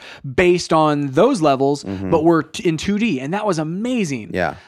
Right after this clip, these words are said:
Speaker 1: Um, I loved the idea of, like, the, one of the most iconic Sonic the Hedgehog, uh, things was running down the hill away from the giant truck that's chasing you.
Speaker 2: Mm-hmm.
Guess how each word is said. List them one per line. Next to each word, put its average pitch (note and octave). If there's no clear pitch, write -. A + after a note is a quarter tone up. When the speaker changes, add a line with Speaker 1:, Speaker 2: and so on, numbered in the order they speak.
Speaker 1:
Um, C#3+
I D3+
loved F3
the F3
idea D#3
of, C#3
like, B2+
the, C3+
one C#3+
of C#3
the C#3
most C3
iconic D3
Sonic C#3
the C3+
Hedgehog, B2+
uh, B2
things D3
was B2+
running F3
down D#3+
the D3+
hill D3
away C#3+
from C#3+
the C3+
giant C3
truck -
that's F3
chasing G3+
you. G3+
Speaker 2:
Mm-hmm. A2